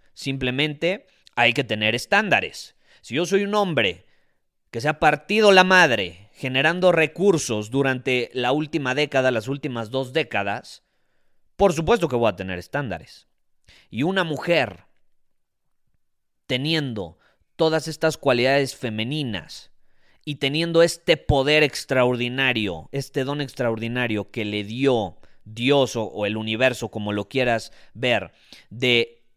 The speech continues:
de tener un hijo adentro de ella, por supuesto que también tiene que considerar ciertas cosas. Y yo creo que va más allá de, "Ay, te amo mucho". No. Hay ciertos factores que tenemos que considerar.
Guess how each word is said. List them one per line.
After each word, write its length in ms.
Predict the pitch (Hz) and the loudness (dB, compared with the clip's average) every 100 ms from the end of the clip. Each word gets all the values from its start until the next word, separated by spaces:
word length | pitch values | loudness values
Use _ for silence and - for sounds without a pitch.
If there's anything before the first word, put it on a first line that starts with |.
| _ _ | _ _
de 640 | 123 117 120 117 113 113 _ | -12 -2 0 2 0 -4 _
tener 340 | - 123 139 165 | -8 -4 0 0
un 180 | 165 165 | 0 -2
hijo 280 | 185 - 120 | -4 -2 -4
adentro 460 | 123 143 139 151 | -2 -4 -4 -2
de 100 | 117 | 0
ella, 320 | 120 123 139 - | -2 -2 -6 -2
por 180 | 151 139 | -2 -2
supuesto 480 | 147 123 185 185 147 | -6 0 0 0 -4
que 100 | 117 | -6
también 340 | 117 131 127 | -4 -6 -8
tiene 260 | 120 135 123 | -6 -8 -6
que 120 | 113 | -10
considerar 500 | 110 101 104 107 110 | -12 -8 -6 -4 -4
ciertas 420 | - 110 101 98 | -4 -8 -8 -12
cosas. 500 | - 101 76 - - _ _ _ _ _ _ _ _ _ _ _ _ _ _ _ _ _ _ _ _ _ _ _ _ _ _ _ _ _ _ _ _ _ | -10 -10 -10 -18 -20 _ _ _ _ _ _ _ _ _ _ _ _ _ _ _ _ _ _ _ _ _ _ _ _ _ _ _ _ _ _ _ _ _
Y 260 | - 107 113 | -12 -6 -2
yo 180 | 135 143 | -2 0
creo 220 | 151 151 | 2 2
que 100 | 131 | 0
va 140 | 131 | 0
más 220 | 143 143 | 0 -2
allá 260 | 123 117 127 | -2 0 0
de, 160 | 123 120 | 2 4
"Ay, 180 | 135 | 2
te 160 | 120 110 | 0 -2
amo 220 | 113 127 | -2 -2
mucho". 480 | 113 131 117 - 80 _ | -6 -8 -10 -12 -16 _
No. 360 | - 113 95 - _ _ _ _ _ _ _ _ _ | -10 -6 -6 -8 _ _ _ _ _ _ _ _ _
Hay 160 | 113 110 | -8 -8
ciertos 380 | 107 143 143 139 | 0 0 0 -4
factores 400 | 123 - 135 123 | -6 -2 -2 -2
que 100 | 110 | -8
tenemos 320 | 104 113 117 | -6 -8 -8
que 140 | 107 | -10
considerar. 580 | 92 92 92 87 80 - | -10 -10 -8 -6 -8 -12